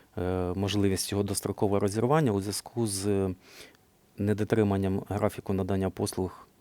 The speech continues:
підрядником. Також передбачено штрафні санкції, м, за невиконання вчасно, е, на, ну, робіт по ремонту доріг.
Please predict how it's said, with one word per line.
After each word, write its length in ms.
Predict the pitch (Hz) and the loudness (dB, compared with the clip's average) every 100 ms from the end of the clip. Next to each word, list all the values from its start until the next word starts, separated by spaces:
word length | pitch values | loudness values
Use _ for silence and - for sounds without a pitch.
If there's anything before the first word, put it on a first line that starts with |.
| _ | _
підрядником. 640 | - 98 92 85 80 85 87 _ - - _ | -6 0 0 0 -6 -8 -12 _ -20 -20 _
Також 280 | 117 120 - | 0 0 -2
передбачено 640 | 110 104 107 101 - 95 | -2 2 2 2 0 -2
штрафні 460 | - - 98 - 90 | -4 -4 -4 -4 -4
санкції, 600 | - 98 - - 87 87 - - | -2 0 -2 -4 -4 -4 -6 -8
м, 160 | 95 95 | -6 -4
за 420 | 92 95 92 90 87 - - - _ _ _ | -2 -2 -2 -2 -6 -12 -20 -20 _ _ _
невиконання 600 | 131 101 95 98 98 95 | 0 0 0 0 0 0
вчасно, 480 | 95 - 101 95 92 - - - - _ - | -2 -2 -2 -2 -6 -8 -20 -20 -20 _ -10
е, 160 | 90 | -4
на, 160 | 92 95 - | -2 -2 -2
ну, 360 | 127 92 92 | -2 0 2
робіт 400 | 98 95 90 - - - | 0 -2 -4 -8 -18 -6
по 120 | 92 | -2
ремонту 360 | 90 90 85 | 0 -2 -4
доріг. 380 | 85 87 90 - | -8 -8 -8 -14